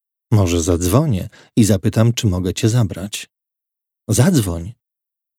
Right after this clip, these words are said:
Fabiana szybko załatwiła numer od Alka, który aż się zapalił do tego pomysłu. Promyk nadziei zgasł niestety szybciej, niż przewidzieli.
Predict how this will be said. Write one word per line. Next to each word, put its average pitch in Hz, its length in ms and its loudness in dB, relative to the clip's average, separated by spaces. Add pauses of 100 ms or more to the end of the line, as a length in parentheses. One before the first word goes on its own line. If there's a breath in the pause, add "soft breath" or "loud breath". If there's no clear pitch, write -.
(600 loud breath)
Fabiana 196 420 2
szybko - 340 -2
załatwiła 101 580 2
numer 95 480 0
od 110 240 -4
Alka, 107 480 -2
który 107 520 0
aż 110 200 -2
się - 280 -2
zapalił 110 580 2
do 92 100 -2
tego 101 240 -2
pomysłu. - 680 -4 (640)
Promyk 123 340 4
nadziei 98 420 2
zgasł 101 580 -4
niestety 95 460 -2
szybciej, 151 600 -2
niż 117 340 -4
przewidzieli. 87 840 -4